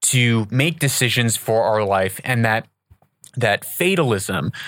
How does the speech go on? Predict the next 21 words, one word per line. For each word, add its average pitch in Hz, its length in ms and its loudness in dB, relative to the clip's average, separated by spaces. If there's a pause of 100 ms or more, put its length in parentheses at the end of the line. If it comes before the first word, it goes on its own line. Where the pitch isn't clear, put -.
(220)
or 123 180 2
that 107 300 0 (160)
the, 113 260 -2
the 120 120 -2
belief 139 320 0
that 123 140 2
we 139 200 2
do 143 160 2
not 131 220 2
have 120 320 -2
any 143 180 2
sort 127 300 0
of 107 40 0
free 123 300 -2
will, 104 320 2
that, 101 280 0 (540)
um, 104 400 0 (140)
whether 117 300 2
it 104 100 2
is - 200 0
that 98 260 0